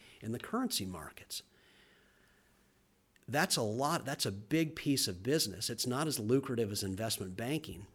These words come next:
because trading profits are ephemeral. Well, won't private industry come along and say, "We're gonna wipe out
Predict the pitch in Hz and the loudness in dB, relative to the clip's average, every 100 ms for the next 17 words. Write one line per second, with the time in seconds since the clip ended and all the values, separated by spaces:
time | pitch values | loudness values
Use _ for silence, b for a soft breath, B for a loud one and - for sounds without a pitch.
0 | - 110 - 104 - - 117 110 101 120 | -10 -8 -6 -6 -4 -2 -2 -2 -2 -4
1 | 107 107 104 95 92 - - 160 120 - | -4 -6 -8 -6 -6 -8 -2 0 0 -4
2 | - _ b b b b b b b b | -16 _ b b b b b b b b
3 | b b 139 143 123 - 92 104 110 196 | b b 0 0 -2 -12 -14 -4 2 2
4 | 214 - - 147 175 139 107 104 101 - | 0 -8 -6 -2 -2 -2 -2 0 -2 -4
5 | 101 - 123 110 113 117 110 98 - 104 | -6 -4 -2 -2 -2 -2 -4 -4 -2 -2
6 | 104 131 113 95 101 107 107 104 101 92 | -2 -4 -4 -4 -4 -4 -4 -4 -4 -6